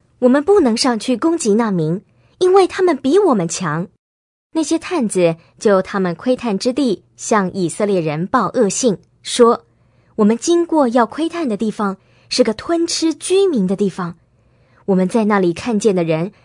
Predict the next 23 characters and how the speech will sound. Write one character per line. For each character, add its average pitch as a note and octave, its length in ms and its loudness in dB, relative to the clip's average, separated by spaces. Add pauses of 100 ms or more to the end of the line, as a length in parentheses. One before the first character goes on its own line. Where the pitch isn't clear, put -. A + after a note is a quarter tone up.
(160)
个 G4 280 4
个 G3 180 2
都 G3+ 160 0
高 G#3 220 0
大。 G#3 260 -2 (460)
在 B3 180 2
那 A3 180 0
里， F3+ 260 0 (140)
我 A#3 120 4
们 G#3 120 4
看 C4 240 -2
见 A#3 180 4
了 G3+ 100 2
巨 E4 300 4
人， F#3 320 0 (240)
就 F#4 140 2
是 D#4+ 100 -2
亚 A#3+ 220 2
衲 D#4+ 240 0
人 A3 160 2
的 D4+ 80 0
子 A3+ 200 -2
孙， D#4 300 0